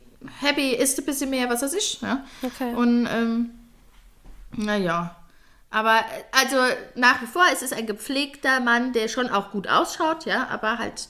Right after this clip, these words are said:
Speaker 1: nichts für mich, ja.
Speaker 2: Ja.
Speaker 1: Ähm,
Speaker 2: Gut,
Speaker 1: nach
Speaker 2: da
Speaker 1: wie
Speaker 2: lag's
Speaker 1: vor.
Speaker 2: ja auch an den gemeinsamen Werten. Hat ja auch nicht gepasst. Das war ja jetzt nicht nur
Speaker 1: Ja,
Speaker 2: eine
Speaker 1: das hat
Speaker 2: Frage
Speaker 1: auch
Speaker 2: des
Speaker 1: nicht gepasst.
Speaker 2: Aussehens. Ja.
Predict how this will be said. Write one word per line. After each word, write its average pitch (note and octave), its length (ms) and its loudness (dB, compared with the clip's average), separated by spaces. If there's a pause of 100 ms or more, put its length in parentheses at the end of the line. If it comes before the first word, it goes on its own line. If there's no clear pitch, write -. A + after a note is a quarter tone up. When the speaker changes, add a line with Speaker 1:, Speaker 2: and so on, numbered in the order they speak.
Speaker 1:
nichts - 220 -12
für F#3+ 100 -4
mich, F3 320 -2 (100)
ja. F3+ 200 0
Speaker 2:
Ja. D3+ 140 -6 (380)
Speaker 1:
Ähm, G3+ 560 4 (840)
Speaker 2:
Gut, A3+ 100 2
Speaker 1:
nach F#3 60 4
Speaker 2:
da A3 60 6
Speaker 1:
wie G#3 40 4
Speaker 2:
lag's G3+ 140 8
Speaker 1:
vor. - 80 -2
Speaker 2:
ja G3+ 80 8
auch G#3+ 120 4
an A3+ 140 2
den G#3 100 0
gemeinsamen F3 480 -2
Werten. B2 280 -10
Hat E3+ 140 -8
ja D3+ 140 -2
auch E2+ 60 -6
nicht - 180 -14
gepasst. - 340 -14
Das - 140 -14
war E3 80 0
ja E3 120 4
jetzt D#3+ 180 -2
nicht D#3+ 140 -8
nur D#3 80 -2
Speaker 1:
Ja, D#3 100 6
Speaker 2:
eine D3+ 80 2
Speaker 1:
das D3 100 -4
hat C#3+ 140 -4
Speaker 2:
Frage - 80 -8
Speaker 1:
auch D#3+ 40 -8
Speaker 2:
des D3+ 100 -8
Speaker 1:
nicht - 40 -4
gepasst. C#3 160 -4 (160)
Speaker 2:
Aussehens. - 260 -18
Ja. B2 180 -12